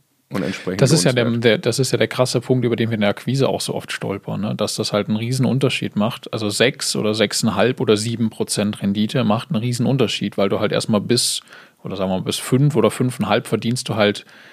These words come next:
Speaker 2: nichts, was überbleibt. Du baust immer noch Vermögen auf. Das ist ganz toll, wenn so eine Immobilie sich von selbst abzahlt und perspektivisch irgendwann, wenn das Darlehen mal niedriger ist, bleibt da auch was über, aber im Hier und Jetzt noch nicht so viel.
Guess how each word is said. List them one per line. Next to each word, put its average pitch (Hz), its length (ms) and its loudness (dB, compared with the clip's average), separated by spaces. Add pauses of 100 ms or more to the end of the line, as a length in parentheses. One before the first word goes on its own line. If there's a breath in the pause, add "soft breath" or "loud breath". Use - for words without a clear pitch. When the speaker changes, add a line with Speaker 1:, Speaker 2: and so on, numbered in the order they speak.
(460 soft breath)
Speaker 2:
nichts, 117 340 0
was 104 160 2
überbleibt. 127 880 2
Du - 80 -14
baust 98 260 2
immer 107 140 4
noch 98 100 4
Vermögen 113 500 4
auf. 101 260 2
Das - 180 -6
ist - 100 -4
ganz 95 220 0
toll, 120 240 6
wenn 117 100 4
so 117 80 2
eine 107 80 6
Immobilie 110 380 2
sich 107 160 -4
von 107 120 0
selbst 110 320 2
abzahlt 113 600 -2
und 110 80 -2
perspektivisch 117 720 -2
irgendwann, 107 420 2
wenn 98 100 2
das 98 200 0
Darlehen 120 380 4
mal 117 140 4
niedriger 117 440 2
ist, 104 280 0
bleibt 110 240 2
da 107 60 6
auch 101 80 2
was 104 160 -4
über, 135 220 4
aber 101 100 2
im 107 80 2
Hier 117 160 2
und 104 80 2
Jetzt 131 300 0
noch 110 100 0
nicht 104 220 0
so - 80 -6
viel. 123 320 2